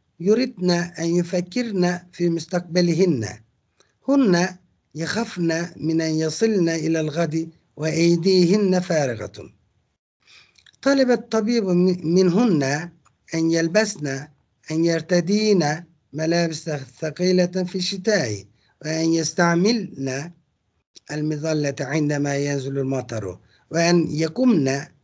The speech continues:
عندما يسقطن على الأرض. لي-، ليلبسن، ليرتدين ملابس ثقيلة في الشتاء، ليستعملن المظلة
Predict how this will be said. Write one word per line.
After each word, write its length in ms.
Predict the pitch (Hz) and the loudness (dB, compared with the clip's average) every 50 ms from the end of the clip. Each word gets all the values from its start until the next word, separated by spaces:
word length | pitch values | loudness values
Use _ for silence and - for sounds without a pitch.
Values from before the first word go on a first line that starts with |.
| _ _ _ _ _ - | _ _ _ _ _ -4
عندما 600 | 165 165 156 156 160 156 151 156 151 151 147 - _ _ _ _ _ _ _ - | -2 -2 0 0 -2 -2 -2 -2 -4 -4 -8 -10 _ _ _ _ _ _ _ -10
يسقطن 800 | 147 151 156 151 - - 226 226 - - 143 147 143 143 143 135 - - _ _ _ - | -6 -6 -6 -6 -6 -4 -4 -4 -4 -4 -2 -2 -2 -2 -2 -6 -10 -18 _ _ _ -4
على 220 | 147 151 139 147 | -2 -2 -2 -2
الأرض. 400 | 143 139 131 123 117 107 107 - - - _ _ _ _ _ _ _ - | -4 -2 -4 -4 -4 -6 -8 -12 -16 -20 _ _ _ _ _ _ _ -8
لي-، 460 | 147 156 165 175 175 175 175 165 170 - - | -2 2 4 4 4 4 4 2 -2 -6 -8
ليلبسن، 1040 | - 147 156 160 170 175 180 175 180 170 220 247 247 - - 160 160 151 156 170 175 - _ _ _ _ _ - | -8 -6 -2 0 2 2 4 2 2 0 -2 -4 -4 -6 -8 -8 -8 -8 -8 -10 -14 -18 _ _ _ _ _ -10
ليرتدين 920 | 147 160 165 170 170 170 170 - 185 180 175 190 214 233 233 226 214 185 165 165 175 180 175 - _ _ _ _ _ _ _ _ _ _ - | -8 -4 -4 -2 -4 -4 -4 -4 -4 -4 -2 -2 -2 -2 0 0 0 0 0 -2 -4 -8 -10 -14 _ _ _ _ _ _ _ _ _ _ -8
ملابس 680 | 147 156 156 165 170 170 175 165 156 151 - - 175 160 156 151 - _ _ _ _ _ - | -6 -4 -2 -2 0 0 -2 -2 -4 -8 -8 -6 -6 -6 -6 -8 -12 _ _ _ _ _ -8
ثقيلة 440 | 170 160 160 - 180 175 170 160 156 | -8 -6 -4 -2 0 0 0 -2 -4
في 300 | 156 170 165 160 - 160 | -6 -8 -8 -8 -6 -6
الشتاء، 640 | 147 - 156 143 - 151 139 120 107 101 98 98 107 - _ _ _ _ _ - - | -6 -6 -8 -6 -4 -4 -4 -2 -4 -6 -8 -10 -16 -20 _ _ _ _ _ -6 0
ليستعملن 1120 | 160 170 165 160 156 - - 170 165 165 170 180 202 208 196 180 156 147 147 156 160 - - _ _ _ _ _ _ - - 147 | 2 2 2 2 0 -2 0 0 2 2 2 4 4 4 4 2 2 0 -2 -4 -8 -12 -16 _ _ _ _ _ _ -12 -8 -4
المظلة 840 | 147 151 151 147 143 156 147 139 127 120 113 113 110 101 92 | -4 -2 -2 -2 -2 -2 -2 -2 -2 -4 -6 -8 -10 -12 -12